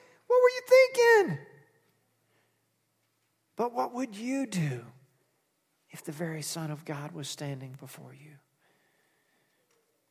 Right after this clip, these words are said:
Your third point there is that you can go negative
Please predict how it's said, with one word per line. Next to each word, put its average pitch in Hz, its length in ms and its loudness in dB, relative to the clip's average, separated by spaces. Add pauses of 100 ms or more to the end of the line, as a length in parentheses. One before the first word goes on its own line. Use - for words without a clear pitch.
(720)
Your 160 120 -4
third 208 260 0
point 202 340 -4
there 139 340 -10 (1500)
is 156 180 -4
that 185 140 0
you 175 160 0
can 220 520 -6
go 190 240 4
negative 151 680 -2